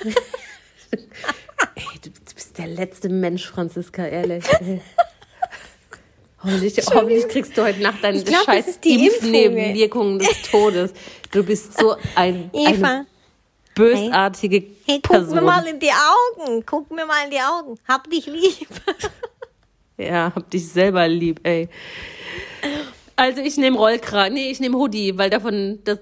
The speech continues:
Speaker 1: das trage ich mehr, weil ich mehr zu Hause bin. Aber wenn, dann trage ich das auch immer mit Kapuze.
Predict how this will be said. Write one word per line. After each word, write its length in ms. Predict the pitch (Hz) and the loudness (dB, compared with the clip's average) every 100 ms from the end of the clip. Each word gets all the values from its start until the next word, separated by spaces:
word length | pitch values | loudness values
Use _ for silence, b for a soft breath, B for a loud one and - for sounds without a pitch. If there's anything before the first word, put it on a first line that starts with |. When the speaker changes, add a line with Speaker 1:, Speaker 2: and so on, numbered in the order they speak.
| - | -6
Speaker 1:
das 220 | 208 - | -8 -6
trage 280 | - 196 202 | 0 0 -2
ich 120 | 214 | -6
mehr, 240 | 202 196 | -4 -2
weil 100 | 185 | -2
ich 100 | 190 | -4
mehr 120 | 202 185 | -6 -6
zu 120 | 208 | -2
Hause 200 | 240 247 | -2 -2
bin. 160 | 254 165 | -6 -4
Aber 180 | 214 | -2
wenn, 140 | 208 285 | -2 -2
dann 140 | 269 | -4
trage 240 | 254 247 262 | -4 -4 -4
ich 40 | |
das 140 | 240 | -6
auch 140 | 202 - | -8 -6
immer 180 | 262 262 | -4 -2
mit 180 | 233 220 | -2 -6
Kapuze. 640 | 226 185 202 190 - 151 | -8 -8 -10 -10 -12 -12